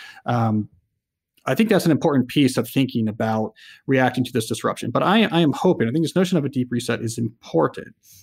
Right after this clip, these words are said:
Um, I, I think when people go through dislocation, like's happening now, they get these intimations. Traditionally, theology, wisdom traditions help you make sense of those, right?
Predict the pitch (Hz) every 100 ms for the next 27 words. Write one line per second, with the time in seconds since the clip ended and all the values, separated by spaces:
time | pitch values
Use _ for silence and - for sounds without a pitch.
0 | _ 131 135 131 147 156 160 170 147 -
1 | 190 151 131 156 160 143 127 123 117 113
2 | 104 113 113 - 123 113 113 113 104 69
3 | 58 - _ _ _ _ _ _ _ -
4 | - - - - 127 - 214 185 151 127
5 | 117 113 113 - - - _ _ - 170
6 | 185 180 139 131 127 127 127 127 127 117
7 | 127 123 120 - 113 113 - _ _ _
8 | _ - 147 135 131 120 117 - 120 113
9 | - - - - - _ _ _ _ _
10 | _ 123 113